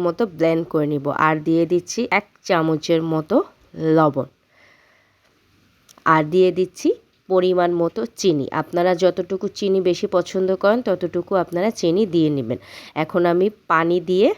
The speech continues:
এগুলোকে ব্লেন্ড করে নিচ্ছি। আমি এখানে অল্প একটু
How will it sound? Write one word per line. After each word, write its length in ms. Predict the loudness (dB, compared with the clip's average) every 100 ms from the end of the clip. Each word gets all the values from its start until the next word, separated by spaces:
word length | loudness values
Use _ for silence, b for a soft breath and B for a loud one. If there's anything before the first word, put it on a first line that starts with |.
| -6 _ _ _
এগুলোকে 460 | -4 0 0 0 -4 -4 2
ব্লেন্ড 280 | 4 4 0
করে 140 | -2 -2
নিচ্ছি। 200 | -4 -4 0
আমি 80 | 0
এখানে 180 | 0 -2 0 2
অল্প 200 | 4 2 -2
একটু 160 | -6